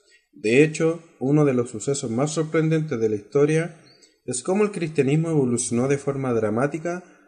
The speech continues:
a una religión muy distinta a la que encontramos en la Biblia. El Nuevo Testamento documenta el surgimiento de esa iglesia en el libro de los Hechos y en las cartas escritas por sus líderes. La Biblia revela una iglesia fiel a las enseñanzas de Jesucristo,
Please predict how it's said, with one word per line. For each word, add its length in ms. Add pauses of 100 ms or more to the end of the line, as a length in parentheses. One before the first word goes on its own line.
a 120
una 240
religión 500
muy 200
distinta 520
a 220
la 100
que 80
encontramos 760
en 120
la 80
Biblia. 420 (1400)
El 220
Nuevo 240
Testamento 580
documenta 540
el 100
surgimiento 680
de 100
esa 180
iglesia 380
en 80
el 140
libro 320
de 60
los 200
Hechos 460 (600)
y 140
en 60
las 140
cartas 380
escritas 440
por 160
sus 160
líderes. 580 (720)
La 140
Biblia 380
revela 380
una 120
iglesia 420
fiel 360
a 80
las 200
enseñanzas 600
de 80
Jesucristo, 720